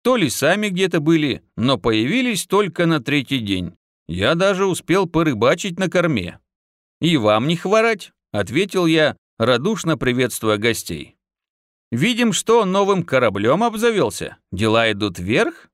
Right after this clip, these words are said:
«Да, всё ничего. Хлопотные только вы коммунисты», поддел я его, пока мы шли в мою каюту. «Угощайтесь и рассказывайте, что тут у вас хорошего».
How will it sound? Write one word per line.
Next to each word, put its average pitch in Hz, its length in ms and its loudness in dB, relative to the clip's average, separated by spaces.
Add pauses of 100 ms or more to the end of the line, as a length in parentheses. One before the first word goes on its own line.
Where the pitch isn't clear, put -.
(520)
«Да, 143 520 2
всё 185 260 -2
ничего. 175 640 0 (160)
Хлопотные 202 720 0
только 196 380 2
вы 190 180 0
коммунисты», 208 720 -2 (320)
поддел 107 440 0
я 196 180 0
его, 156 320 0 (240)
пока 170 320 2
мы 147 140 0
шли 147 240 0
в 110 80 -2
мою 123 260 0
каюту. 104 560 -2 (920)
«Угощайтесь 170 760 0
и 156 40 4
рассказывайте, 196 800 0
что 208 300 0
тут 196 180 -4
у 185 60 2
вас 180 220 2
хорошего». 101 640 -2